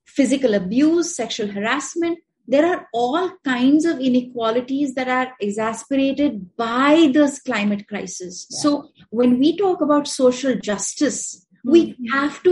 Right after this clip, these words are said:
Speaker 1: include climate justice.
Speaker 2: And it's a huge thing.
Speaker 1: They're
Speaker 2: Yeah.
Speaker 1: separate from each other. You know, the thing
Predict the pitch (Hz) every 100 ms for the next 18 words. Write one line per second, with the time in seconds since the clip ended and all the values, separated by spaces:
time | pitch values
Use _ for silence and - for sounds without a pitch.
0 | 370 359 339 339 - 311 285 247 220 240
1 | 202 - - - - - _ _ - 285
2 | 339 302 415 311 381 - - 330 339 269
3 | - - 320 262 - - _ - 466 427
4 | 415 427 415 403 359 349 302 277 208 196
5 | 170 - _ _ _ _ - 349 403 381
6 | 392 330 339